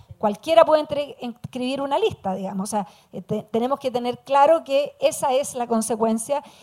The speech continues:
y que quienes más estén representados van a ser quienes tienen mayor capacidad de articulación, mayor capacidad de movilización, etcétera. Eh, finalmente, sobre los temas de contenido, el federalismo y, y lo mucho que hay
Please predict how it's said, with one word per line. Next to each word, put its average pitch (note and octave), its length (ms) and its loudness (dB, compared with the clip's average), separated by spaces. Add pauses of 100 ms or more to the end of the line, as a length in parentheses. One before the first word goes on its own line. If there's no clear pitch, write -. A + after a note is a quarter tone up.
(160)
y B3+ 140 -6
que G#3 160 -10
quienes B3+ 340 -2
más C#4 380 -4
estén B3+ 420 0
representados A#3+ 760 -2
van A#3+ 140 -2
a G#3+ 60 -4
ser A#3 180 -6
quienes A3+ 320 -8
tienen A#3 300 -10 (300)
mayor A3 280 -2
capacidad C4 400 2
de B3 60 2
articulación, A#3+ 800 2
mayor A3 300 -4
capacidad A3+ 420 -6
de A#3 60 -2
movilización, A3+ 840 -8
etcétera. F3+ 500 -10 (760)
Eh, B3+ 200 6
finalmente, G4 520 -4
sobre D#4+ 240 -4
los C#4 160 -8
temas D#4+ 240 -2
de D#4+ 80 -4
contenido, C4+ 580 -4
el C4 80 -4
federalismo A#3+ 960 -4
y, G#3+ 160 -8 (140)
y A3+ 160 -8
lo A3 100 -2
mucho C#4+ 380 -8
que C4 240 -4
hay B3+ 280 0